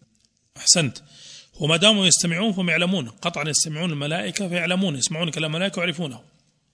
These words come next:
وهذا لا شك، ولا كيف سيستطيعون أنهم يعني يفهمون الكلام؟ هل لهم طرق أخرى؟ الله أعلم، لكن لن-، ليثبت عندنا أنهم يأتون بخبر السماء.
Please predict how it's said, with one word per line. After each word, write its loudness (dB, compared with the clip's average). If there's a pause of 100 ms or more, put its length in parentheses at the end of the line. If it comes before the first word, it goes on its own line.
(760)
وهذا 0
لا -2
شك، -2
ولا -4
كيف 2
سيستطيعون 0
أنهم -6 (360)
يعني -8 (260)
يفهمون 0
الكلام؟ -8 (760)
هل 0
لهم 2
طرق -4
أخرى؟ 0
الله -2
أعلم، -4
لكن -2
لن-، 0
ليثبت 0
عندنا 0
أنهم 0 (440)
يأتون 2
بخبر 0
السماء. -2